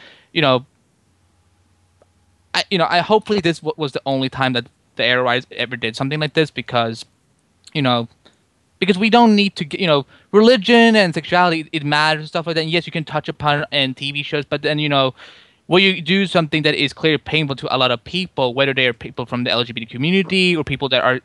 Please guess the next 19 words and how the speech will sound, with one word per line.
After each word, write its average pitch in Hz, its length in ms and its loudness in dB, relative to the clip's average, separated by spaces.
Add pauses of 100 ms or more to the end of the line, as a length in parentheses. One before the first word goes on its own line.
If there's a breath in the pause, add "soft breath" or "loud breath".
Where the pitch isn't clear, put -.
get, - 220 -4
going 127 240 -2
through 135 220 -6
arranged 120 400 0
marriages, 165 520 0
you 170 80 -6
know, 143 280 0 (760 soft breath)
it's 185 180 -4
better 202 200 2
to 175 100 -2
just 156 160 -2
leave 139 300 -4
that 131 220 0
out, 120 240 0
especially 160 300 -4
from 139 140 -8
comic 123 380 0
book 92 140 -16
shows. - 560 -18